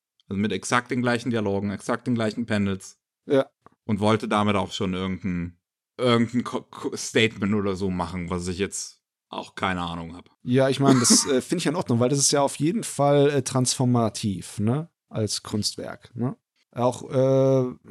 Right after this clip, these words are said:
Speaker 2: obwohl, da haben sie ihn tatsächlich auch wieder wegen Kopierschutz, äh,
Speaker 1: Ja.
Speaker 2: drangekriegt.
Speaker 1: Und da hat er dann auch alle Kopien, äh, zerstört.
Speaker 2: Hm.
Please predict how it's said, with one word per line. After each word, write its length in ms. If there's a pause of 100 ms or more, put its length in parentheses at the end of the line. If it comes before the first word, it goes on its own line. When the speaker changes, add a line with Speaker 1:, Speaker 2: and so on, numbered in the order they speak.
(180)
Speaker 2:
obwohl, 340
da 260
haben 140
sie 160
ihn 280
tatsächlich 440
auch 220
wieder 200
wegen 240
Kopierschutz, 960
äh, 60
Speaker 1:
Ja. 220
Speaker 2:
drangekriegt. 880
Speaker 1:
Und 160
da 160
hat 80
er 80
dann 160
auch 220
alle 220
Kopien, 560 (360)
äh, 100
zerstört. 640 (380)
Speaker 2:
Hm. 240